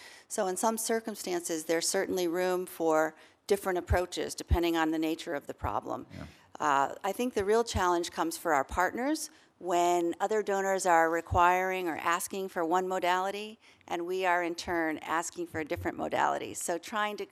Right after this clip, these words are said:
Speaker 1: uh, it, it, running dual types of platforms can be extremely complex for, for our partners. Uh, so that's, but it's very, very context specific.
Speaker 2: Yeah. So, uh,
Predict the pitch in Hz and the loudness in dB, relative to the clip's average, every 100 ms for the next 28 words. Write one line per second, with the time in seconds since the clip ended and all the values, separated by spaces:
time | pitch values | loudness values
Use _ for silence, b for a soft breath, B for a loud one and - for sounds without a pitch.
0 | - - - 180 175 185 208 208 - 190 | -2 -2 0 -6 -6 -8 -8 -8 -8 -14
1 | 180 _ _ - 226 240 214 220 214 214 | _ _ _ -2 -2 -2 -4 -2 0 0
2 | 220 208 - 170 - 180 - 214 226 240 | 0 -2 -4 -6 2 4 4 0 0 0
3 | - B B - 214 190 175 - - 214 | -8 B B -6 -4 0 -2 -2 -4 -2
4 | 202 196 - 175 165 180 156 - - 143 | -2 -4 0 0 2 4 2 0 -2 -2
5 | - - 160 143 196 170 175 202 214 - | -2 2 4 4 4 0 0 -4 -6 -12
6 | B B B B - 165 170 - 175 - | B B B B -2 0 2 2 0 -2
7 | - 185 180 - - 185 175 - 208 190 | 4 4 4 -2 -2 -2 -4 2 2 4
8 | 185 - 196 175 - 165 170 160 - - | 0 -2 -2 -2 -2 -6 -6 -10 -6 -6
9 | - - - _ _ _ _ - - - | -6 -10 -16 _ _ _ _ -20 -20 -20
10 | _ b b b b b - 113 101 98 | _ b b b b b 0 2 4 2
11 | 95 - - 113 113 110 | 0 -6 0 4 6 6